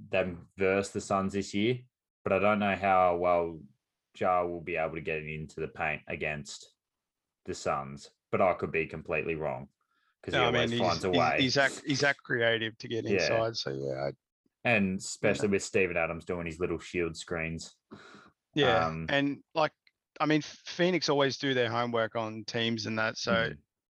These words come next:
Speaker 2: it could, it could easily be, like, a four-game series, but
Speaker 1: Yeah.
Speaker 2: who knows?
Speaker 1: I think, I think <sighs>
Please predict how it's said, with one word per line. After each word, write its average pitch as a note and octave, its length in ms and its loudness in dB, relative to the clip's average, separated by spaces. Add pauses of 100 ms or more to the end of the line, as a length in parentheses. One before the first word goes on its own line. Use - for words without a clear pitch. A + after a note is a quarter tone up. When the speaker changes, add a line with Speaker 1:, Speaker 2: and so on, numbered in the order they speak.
(280)
Speaker 2:
it C3 140 -6
could, B2 200 0 (720)
it - 80 -20
could B2+ 80 2
easily B2 400 4
be, A2+ 480 0 (1120)
like, - 100 -8
a C3 60 -2
four-game A#2 400 0
series, A#2+ 680 -2 (1080)
but - 260 -4 (340)
Speaker 1:
Yeah. F#2 320 -2
Speaker 2:
who - 80 -6
knows? A#2+ 340 -6 (320)
Speaker 1:
I G#2 160 4
think, G2+ 420 -2
I F#2+ 140 2
think F#2+ 320 -6 (1500)
<sighs> - 280 -8